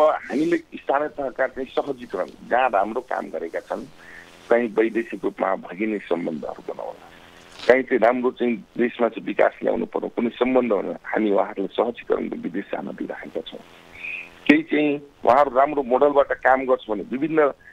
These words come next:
देशबाट चाहिँ सहयोगहरू चाहिँ पिएलजिएसपी, विभिन्नहरू कामहरू पनि हामीले पैसा अनुदानको रूपमा दिइराखेका छौँ। जस्तो हामीले गर्ने कामहरू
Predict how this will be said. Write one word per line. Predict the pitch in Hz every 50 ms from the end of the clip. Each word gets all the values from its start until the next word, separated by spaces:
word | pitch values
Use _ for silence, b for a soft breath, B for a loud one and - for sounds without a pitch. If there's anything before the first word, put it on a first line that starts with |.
| b _ -
देशबाट | - 117 107 110 139 151 143 - - - 123 123 - 135
चाहिँ | 123 - - 135 135 131
सहयोगहरू | 123 - - 131 135 139 131 117 120 120 120 123
चाहिँ | 117 - 127 127 123 123 b b b b b b - - -
पिएलजिएसपी, | 135 151 156 151 143 120 110 127 131 127 123 - - - 117 113 113 110 110 107 - b b b b b - 113
विभिन्नहरू | 139 151 175 185 180 170 156 147 117 120 117 117 113
कामहरू | 110 - 113 113 113 113 110 107 104
पनि | 101 110 107 107 107 104 - - -
हामीले | - - 101 104 104
पैसा | 104 - - 95 95 - 95 95 98 98 - b b b b _ - -
अनुदानको | 123 127 120 123 120 120 104 98
रूपमा | 104 104 - - -
दिइराखेका | 76 - 82 - - - - - - -
छौँ। | - - - - B B B B B B - 214
जस्तो | 202 - -
हामीले | - - - 131 185 196 190
गर्ने | - 131 120 113 123 117
कामहरू | - 104 92 92 90 - - 98 101 107 113